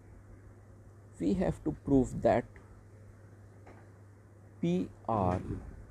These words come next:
is parallel to D F. Now let us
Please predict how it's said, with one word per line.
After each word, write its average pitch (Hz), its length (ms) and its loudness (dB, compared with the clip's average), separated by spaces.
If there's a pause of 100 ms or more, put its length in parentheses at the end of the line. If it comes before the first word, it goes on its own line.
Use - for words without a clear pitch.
(1700)
is 170 320 4
parallel 139 420 4 (100)
to 220 220 0 (320)
D 117 180 6 (160)
F. 110 140 0 (3750)
Now 175 120 -2
let 180 200 4
us 170 200 2